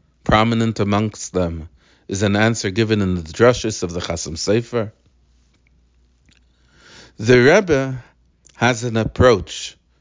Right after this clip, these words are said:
in Likutei Sichos where the Rebbe answers this question by showing from many different places that one of the ways in which we express our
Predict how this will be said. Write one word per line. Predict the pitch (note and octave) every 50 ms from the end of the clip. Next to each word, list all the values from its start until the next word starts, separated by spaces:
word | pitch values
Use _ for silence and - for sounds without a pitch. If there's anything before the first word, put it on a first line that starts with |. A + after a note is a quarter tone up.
| _ _
in | - F#2+ F#2+
Likutei | F#2 - - G#2+ F2 - F2+
Sichos | - - - D3 C#3 - A#2+ A2 G2+ - - - - _ _ _ _ _ _ _ _ _ _ _ _ _ _ _ _ _ _ _ _ _
where | - G#2 G2+
the | G#2+ G#2+
Rebbe | A#2+ D3 F#3 F#3 F3+ -
answers | C3 B2 C3+ C3+ - - A#2+ G#2+ G2+ G2+
this | G#2 - -
question | - - B2 C3 C3+ - - - - F2+ F2 E2+ E2+ F2+ _ _ _ _ _ _ _ _ _ _ _ _ _ _ _ _ _ _ _ _ _ _ _ _ _ _ _ _ _ _ _ _ _ _ _ _ _ _ _ _ _ _ _ _
by | - A#2 A#2 A#2 A2+ A#2 A#2 G2 - - _ _ _ _
showing | - - - D#3+ D#3+ F3+ F#3+ G3 G3 F#3+ F3+ - _ _ _ _ _ _ _ _ _ _ _
from | _ - B2+ B2+ C3+ - -
many | C#3 C3+ D3+ F#3+ A3+ A3+
different | E3 F3 E3+ - D#3+ D3 C#3
places | - C3+ C#3 C#3+ C3 - - - - D2+ - - - - - _ _ _ _ _ _ _ _ _ _ _ _ _
that | - A#2 A#2 G2+
one | A#2+ C#3+ F3 G#3+
of | A3+ G3
the | E3+ D3+
ways | C3 A#2+ C3+ C#3+ C3+ A#2+ A2 G#2
in | A2 G#2+
which | A2 G#2+ - -
we | - G2+ F#2+
express | F#2+ - - - - - - A#2+ C3+ C#3+ C3+ - - - - _ _
our | A2 G#2+ G#2 G#2 F#2+